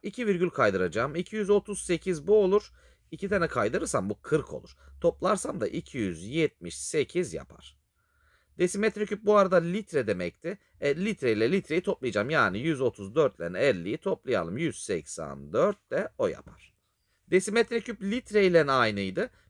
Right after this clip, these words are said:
Bir virgül yirmi beşten bir çıkarsa, isterseniz çıkarayım, bir virgül yirmi beşten bir virgül sıfır sıfır çıkarsa sıfır virgül yirmi beş kalır. Burası sıfır virgül yirmi beş litredir.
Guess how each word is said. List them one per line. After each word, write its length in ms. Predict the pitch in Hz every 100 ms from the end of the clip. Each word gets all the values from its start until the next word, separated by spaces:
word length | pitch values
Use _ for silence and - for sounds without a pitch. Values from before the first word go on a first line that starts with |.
| -
Bir 200 | 220 214
virgül 180 | 180 180
yirmi 220 | 175 160
beşten 460 | 151 139 117 98
bir 180 | 113 165
çıkarsa, 580 | - - 226 349 - 85 -
isterseniz 500 | 107 - - 143 -
çıkarayım, 340 | 151 110 95
bir 140 | 110
virgül 180 | 82 78
yirmi 260 | 82 80 78
beşten 400 | 73 - 98 160 _ _ _
bir 240 | - 143 101
virgül 200 | 85 80
sıfır 240 | - 95
sıfır 340 | - 76 78
çıkarsa 600 | - - 170 - 104 185 - - -
sıfır 320 | - 165 120
virgül 280 | 90 80 78
yirmi 420 | 80 117 123 90
beş 220 | 98 190 -
kalır. 320 | - - -
Burası 320 | 107 78 -
sıfır 160 | 127 92
virgül 160 | 85
yirmi 260 | 82 87 98
beş 300 | 165 202 -
litredir. 540 | 85 - - - -